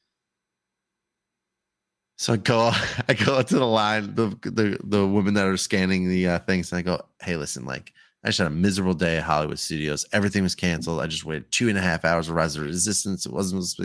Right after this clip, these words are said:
be." They're like, "We can't help you. You gotta go to guest services." I'm like, "Okay." Walk over to guest services. I do the whole spiel again. I'm like, "Hey, just had a miserable day. I'm talking to this guy." I'm like, "Just, like,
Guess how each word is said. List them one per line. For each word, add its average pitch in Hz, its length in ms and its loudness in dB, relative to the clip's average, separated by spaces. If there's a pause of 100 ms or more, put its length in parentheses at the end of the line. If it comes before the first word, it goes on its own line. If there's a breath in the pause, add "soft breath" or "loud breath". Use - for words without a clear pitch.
be." - 60 -18 (340 loud breath)
They're 101 100 4
like, 87 260 2
"We 113 140 2
can't 104 220 0
help 92 220 2
you. 90 260 0
You 92 60 -6
gotta 107 200 2
go 107 100 2
to 101 60 2
guest 90 220 0
services." - 520 -2
I'm 78 100 -4
like, 71 180 -2 (200)
"Okay." 92 300 2 (440 loud breath)
Walk 104 220 4
over 110 120 2
to 101 60 4
guest 92 200 2
services. 82 480 -2 (320 soft breath)
I 90 40 -6
do 95 100 0
the 95 100 2
whole 127 340 2
spiel 120 300 2
again. 87 320 -2
I'm 71 120 -8
like, 80 220 -4
"Hey, 98 360 0 (300 loud breath)
just 101 140 0
had 110 100 4
a 92 40 0
miserable 120 420 2
day. 110 200 2
I'm 101 100 -2
talking 107 220 2
to 113 40 2
this 101 120 0
guy." 92 360 0 (380 loud breath)
I'm 87 100 2
like, 90 160 4 (220)
"Just, - 240 -2
like, 85 300 0